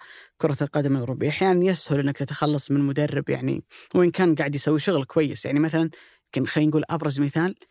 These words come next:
ليش ما سواها الاتحاد العام الماضي لما بدأنا الأمور بدأت تفلت من يده؟ علشان يتدارك الوضع إنه يقوم يمشي كوزما كونتر. يعني معلش، كوزما كونتر وش نجاحاته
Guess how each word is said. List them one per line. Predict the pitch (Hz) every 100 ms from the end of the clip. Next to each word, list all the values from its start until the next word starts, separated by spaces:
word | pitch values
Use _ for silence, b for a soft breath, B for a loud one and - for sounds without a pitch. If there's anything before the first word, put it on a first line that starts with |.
| b b -
ليش | -
ما | 175
سواها | 165 156
الاتحاد | 135 - 139 139
العام | 139 147 139
الماضي | 139 151 160
لما | 147 139
بدأنا | 139 147 143
الأمور | 135 151 147
بدأت | 143 143
تفلت | - 147 143 135
من | 143
يده؟ | 151 151 214 _ _ _ _ _ B B B B
علشان | - 156 - 202 190
يتدارك | 180 165 170 208 220 240 - - - - -
الوضع | 156 185 208 214
إنه | 190 170
يقوم | 175
يمشي | 180 196 - 202
كوزما | 208 202
كونتر. | 220 - 139 -
يعني | 127 156
معلش، | 185 180 -
كوزما | - 175 160
كونتر | - 185
وش | 226 -
نجاحاته | 139 139 135 131 -